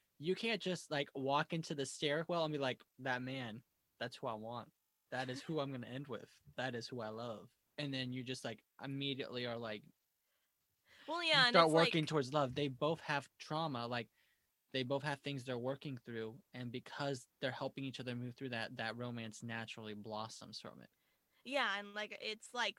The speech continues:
Speaker 2: at the beginning, their whole thing was just more of, like, curiosity of each other. It
Speaker 1: Yeah.
Speaker 2: wasn't like, "Oh, I'm falling in love with you," or anything. It's like, "I'm curious about this person," and over time, it's like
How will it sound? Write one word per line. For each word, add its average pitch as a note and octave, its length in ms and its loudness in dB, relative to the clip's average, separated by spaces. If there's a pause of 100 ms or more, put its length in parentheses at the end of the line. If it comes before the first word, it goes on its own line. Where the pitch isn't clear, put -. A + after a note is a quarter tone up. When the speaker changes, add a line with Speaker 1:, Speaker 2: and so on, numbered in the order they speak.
Speaker 2:
at A#3 120 -6
the C4+ 80 2
beginning, A#3+ 640 0 (720)
their B3+ 240 0
whole C#4+ 220 -6
thing A#3+ 420 -4
was G3+ 200 -8
just - 440 -12
more A3+ 320 -2
of, G#3 120 -2
like, F#3+ 340 -2
curiosity G3+ 880 -6
of - 120 -14
each - 200 -16
other. F#3+ 300 -8
It F3+ 120 -2
Speaker 1:
Yeah. A3 160 2
Speaker 2:
wasn't G3+ 340 -8
like, G#3 540 -6 (420)
"Oh, C#4 200 6
I'm G#3+ 320 2 (280)
falling A#3 340 0
in F#3+ 100 -10
love A#3+ 200 0
with A3+ 220 2
you," G3+ 140 2
or G3+ 100 10
anything. G3 580 -8
It's G3+ 220 -10
like, G3 360 0 (360)
"I'm A3+ 220 -2
curious A#3 500 -4
about G3 300 -8
this F#3+ 180 -14
person," G#3+ 580 -10
and F3+ 280 -14 (560)
over A#3 280 2
time, A#3+ 460 -2
it's - 260 -10
like F#3+ 240 -4